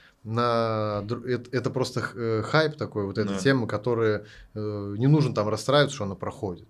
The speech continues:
Speaker 1: да, волной, если
Speaker 2: А если бы вы продолжали снимать, надоело бы, наверное, зрителям.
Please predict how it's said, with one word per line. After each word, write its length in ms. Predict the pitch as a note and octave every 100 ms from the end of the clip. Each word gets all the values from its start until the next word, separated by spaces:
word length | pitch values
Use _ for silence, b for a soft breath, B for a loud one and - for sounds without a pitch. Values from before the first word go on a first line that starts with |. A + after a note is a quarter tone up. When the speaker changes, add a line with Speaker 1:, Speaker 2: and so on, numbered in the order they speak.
| -
Speaker 1:
да, 180 | A2 C#3+ _
волной, 420 | G#2 G#2+ G#2+ G2 F#2+
если 220 | G2 G#2+
Speaker 2:
А 220 | A2+ B2
если 340 | B2+ A#2+ C3 -
бы 40 | A#2
вы 140 | B2
продолжали 460 | B2 A#2+ A#2+ B2 G#2+
снимать, 380 | B2 A#2+ A#2
надоело 400 | A2+ G#2+ A2+ G#2
бы, 120 | - -
наверное, 400 | G2+ G2+ - -
зрителям. 420 | F#2+ G2 - -